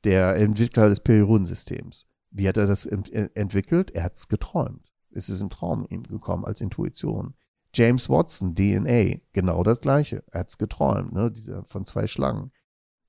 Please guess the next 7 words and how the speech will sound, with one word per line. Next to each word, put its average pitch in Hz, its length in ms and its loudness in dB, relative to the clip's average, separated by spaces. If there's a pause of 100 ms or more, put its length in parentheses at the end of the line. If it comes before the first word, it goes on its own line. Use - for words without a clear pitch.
(100)
Äh, 117 180 6
Larry 196 340 8
Page 220 480 6
von 147 260 6
Google, 139 600 8
ja, 143 340 4 (480)
äh, 110 100 0